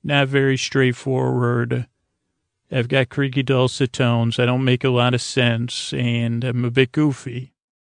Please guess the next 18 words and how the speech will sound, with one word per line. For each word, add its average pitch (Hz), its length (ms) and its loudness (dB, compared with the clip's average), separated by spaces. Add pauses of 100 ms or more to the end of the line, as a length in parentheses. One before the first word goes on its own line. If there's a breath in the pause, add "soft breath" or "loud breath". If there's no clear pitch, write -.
(640)
Uh, 127 340 -4
then 139 280 0
tonight 135 460 0
we'll 131 180 -2
talk 131 360 0
about 127 380 0
a 127 400 0
great 131 300 2
episode 127 420 0
of, 120 200 -2
of, 123 320 -2
uh, 120 280 0
Star 135 320 0
Trek 123 280 0
Elementary, 123 760 2
My 120 160 2
Dear 117 240 0
Data. 120 840 0